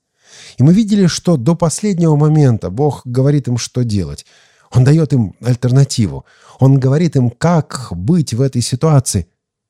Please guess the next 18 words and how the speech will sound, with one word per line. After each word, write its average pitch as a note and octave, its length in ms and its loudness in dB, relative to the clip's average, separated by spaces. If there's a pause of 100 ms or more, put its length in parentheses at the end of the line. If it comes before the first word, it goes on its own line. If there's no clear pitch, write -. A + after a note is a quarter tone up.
(220)
И G#3 340 -4
до - 160 -8
последнего C#2 480 -10
момента B2 460 0 (220)
они A2+ 340 0
отказываются G#2 1040 -2
его F2+ 260 -6
слушать. - 600 -8 (840)
Они F#3 340 0
сидят D#3+ 580 -4
во C3 120 0
вретищах, G#2+ 600 -4
они D#3+ 220 -2
сидят, E3+ 380 -4
опустив C3 480 -6
головы. C#3+ 460 -2 (840)
Но A#2+ 340 -8
опять-таки C#3+ 680 -4